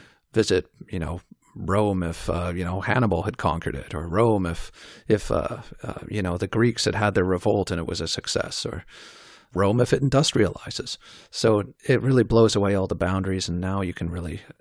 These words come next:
it gives you a sort of a more creativity within, uh, that area. So that's kind of what the show is now. I've, I've been really trying to push the boundaries and,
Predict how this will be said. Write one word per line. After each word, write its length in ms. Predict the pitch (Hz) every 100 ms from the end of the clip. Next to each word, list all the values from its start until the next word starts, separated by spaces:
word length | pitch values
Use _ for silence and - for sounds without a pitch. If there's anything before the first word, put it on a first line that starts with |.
| _
it 180 | - 165 _ -
gives 200 | 139 131
you 80 | 120
a 40 |
sort 180 | - 113
of 80 | -
a 180 | 92 - -
more 240 | 120 123
creativity 800 | - 117 85 82 98 87 - - _ - - _ _ - _ _
within, 600 | - 107 98 95 80 82 - - - -
uh, 200 | 98 92
that 220 | - 92
area. 400 | 87 85 85 - _ - - - _ -
So 160 | 127
that's 200 | 151 202
kind 180 | - 127
of 80 | 110
what 140 | 113
the 60 | 98
show 300 | - 110 92
is 180 | 85 98
now. 240 | 101 87
I've, 160 | 92 -
I've 100 | 117
been 140 | 110 110
really 200 | 151 120
trying 220 | - 101
to 160 | 98 90
push 340 | - 131 -
the 100 | -
boundaries 580 | 82 87 90 95 95 85
and, 240 | 73 69